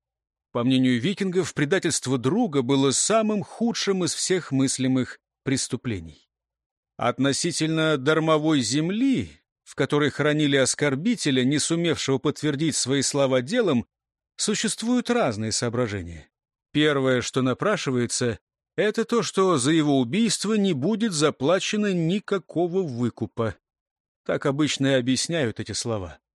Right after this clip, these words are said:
Можно, однако, вспомнить здесь древний скандинавский обычай хоронить преступников в полосе прилива, то есть в месте, не принадлежащем ни суше, ни морю, чтобы тело негодяя не оскверняло ни одну из стихий.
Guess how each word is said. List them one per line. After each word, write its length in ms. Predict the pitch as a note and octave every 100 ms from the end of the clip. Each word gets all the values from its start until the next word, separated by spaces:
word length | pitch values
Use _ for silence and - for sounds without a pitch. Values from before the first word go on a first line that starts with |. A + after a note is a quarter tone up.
| _ _ _ _ -
Можно, 520 | G#2 A2+ B2+ A2+ D#3+
однако, 320 | F3 G3+ F#3
вспомнить 560 | D#3+ - - F#3+ G3 F3
здесь 360 | A#2+ F3+ D3+
древний 460 | G2+ B2+ F#3+ F#3+ F#3
скандинавский 840 | - - D#3+ D#3 E3+ E3 - C#3+
обычай 460 | C3+ A#2 F3+ G3 G#3+
хоронить 440 | D#3+ D3+ D#3 D#3
преступников 800 | - C3 - - F#3+ G3+ G3+ G3
в 140 | - -
полосе 580 | D#3 C#3 C3 - E3 E3
прилива, 640 | D#3 G3+ A3 D3+ F2 D#2+ _ _ _ _ _ -
то 160 | C#3
есть 300 | C3+ A#2+ -
в 160 | G2+ A2+
месте, 600 | F#3 A#3+ G3+ - - C3
не 160 | D#3
принадлежащем 1000 | F#3+ G3 G3+ F#3+ A3 F3+ C#3+ - - C#3 F3+
ни 140 | G#3+
суше, 580 | - - B2+ B2 - D#3+
ни 160 | G3+
морю, 480 | F#3 B2 B2 C#3 D#3+ _ _ _ _
чтобы 360 | - - B2 B2
тело 280 | - C#3+
негодяя 640 | C3 B2 B2+ A2 D#3+ F#3 F3+
не 120 | F3+
оскверняло 760 | F3+ - C3+ D3 D#3 F3+ F3 F3
ни 240 | F#3 G#3
одну 420 | A3 G3+ E3 F#3+
из 180 | F3 D3
стихий. 640 | - D#3+ - - F#2 D#2+